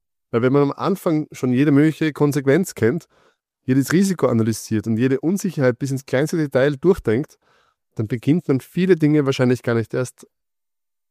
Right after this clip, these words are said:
Und mit der Zeit verändert sich die Perspektive. Du hast ein paar Dinge ausprobiert.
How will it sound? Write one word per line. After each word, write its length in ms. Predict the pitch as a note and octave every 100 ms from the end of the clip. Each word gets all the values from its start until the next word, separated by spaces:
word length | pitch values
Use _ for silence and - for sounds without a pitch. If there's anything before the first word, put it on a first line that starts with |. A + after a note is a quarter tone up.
| _
Und 360 | - B2 B2 - _ _ _
mit 140 | B2
der 120 | C3+
Zeit 400 | - G#2+ B2 D#3+ -
verändert 380 | _ - A#2+ C3
sich 140 | - C3
die 100 | C#3
Perspektive. 640 | B2+ - A#2+ F3 A#2 F#2 - _ _ _ _ _
Du 100 | G2+
hast 140 | -
ein 100 | A2
paar 180 | G#2+ A2
Dinge 260 | A2+ A#2
ausprobiert. 600 | D3 D3+ - G#2+ G2+ G2